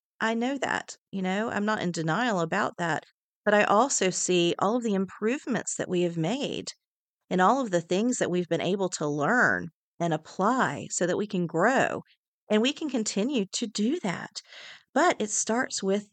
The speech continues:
this simple practice of inventorying where you give your time, okay? And so I'm asking you to do that this week.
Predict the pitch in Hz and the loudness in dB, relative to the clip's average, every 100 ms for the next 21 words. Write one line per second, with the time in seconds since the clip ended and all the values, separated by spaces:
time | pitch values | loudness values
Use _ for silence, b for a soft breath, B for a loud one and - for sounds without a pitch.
0 | - 202 233 - - - _ _ _ _ | -2 0 2 0 -2 -4 _ _ _ _
1 | - - 220 226 220 - 165 175 - 95 | -8 -2 0 0 -2 -2 -2 -2 -6 -6
2 | 151 - _ - 170 160 156 - 208 254 | -6 -8 _ -2 0 0 -2 -2 -2 0
3 | 185 - 160 156 143 147 - 170 196 233 | -2 -2 0 0 0 -2 -4 -2 0 2
4 | 262 262 175 190 196 196 196 - _ _ | 2 -2 -2 0 2 2 -2 -6 _ _
5 | _ _ - 190 175 165 165 - 156 - | _ _ 4 6 6 4 0 -4 -4 0
6 | 160 127 95 165 _ _ _ _ _ 185 | 0 0 -2 -8 _ _ _ _ _ -8
7 | 180 208 220 226 _ _ b _ - 196 | -2 0 0 -2 _ _ b _ 0 4
8 | 196 190 185 - - 202 196 196 196 _ | 6 4 2 -2 4 6 8 6 2 _
9 | _ _ _ _ _ - 190 - 196 202 | _ _ _ _ _ 0 2 4 2 2
10 | 220 202 180 175 220 170 - 143 - 131 | -2 0 -2 -2 -2 -2 -2 -6 -6 -6
11 | - | -8